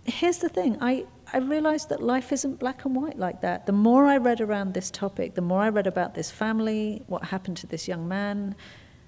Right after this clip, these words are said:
I discovered that I, I couldn't judge him. I couldn't judge his family, and I couldn't judge him, because what they were in was this extraordinary set of circumstance. And he was an extraordinary man, and that's the key.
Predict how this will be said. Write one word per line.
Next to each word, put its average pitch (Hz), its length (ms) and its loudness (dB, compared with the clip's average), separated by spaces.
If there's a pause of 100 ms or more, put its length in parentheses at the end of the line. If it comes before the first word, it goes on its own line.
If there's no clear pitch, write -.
(220)
I 226 80 4
discovered 226 580 0
that 214 200 4
I, 208 140 -4 (480)
I 226 80 -4
couldn't 269 520 -2
judge 240 300 -2
him. 185 300 -6
I 185 60 -2
couldn't 196 320 -2
judge 196 160 -2
his 170 160 -6
family, 214 340 -4
and 196 80 -4
I 185 80 -2
couldn't 185 280 -6
judge 180 240 -2
him, 185 180 -4
because 180 340 -4
what 202 160 0
they 202 120 -2
were 196 120 0
in 175 120 -4
was 170 140 -8
this 165 180 -6
extraordinary 220 1000 -2 (360)
set - 300 0
of 196 80 -8
circumstance. 185 720 -4
And 185 100 -4
he 254 220 0
was 294 240 -2
an 247 100 4
extraordinary 220 840 -2
man, 190 560 -2
and 170 160 -2
that's 214 300 2
the 196 120 -4
key. 170 460 -4